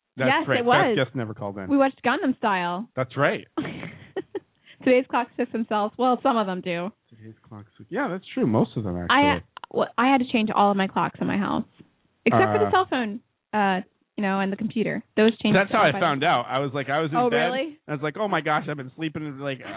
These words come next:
Speaker 1: <laughs> till, like, noon," but it wasn't.
Speaker 2: <laughs> You were sleeping until one.
Speaker 1: Uh, yeah. Well, no.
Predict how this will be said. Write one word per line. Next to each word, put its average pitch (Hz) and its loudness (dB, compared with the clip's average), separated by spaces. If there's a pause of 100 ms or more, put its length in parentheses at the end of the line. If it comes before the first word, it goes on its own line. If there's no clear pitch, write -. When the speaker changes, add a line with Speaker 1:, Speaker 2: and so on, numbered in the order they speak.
(180)
Speaker 1:
<laughs> - -18
till, 170 0
like, 147 -2
noon," 131 -2
but 117 -8 (140)
it 123 -16
wasn't. 110 -12 (460)
Speaker 2:
<laughs> 381 -6 (920)
You 262 6
were 254 4
sleeping 220 0
until 220 2
one. 262 -2
Speaker 1:
Uh, - -8 (300)
yeah. 90 -10 (480)
Well, 98 4
no. 92 -6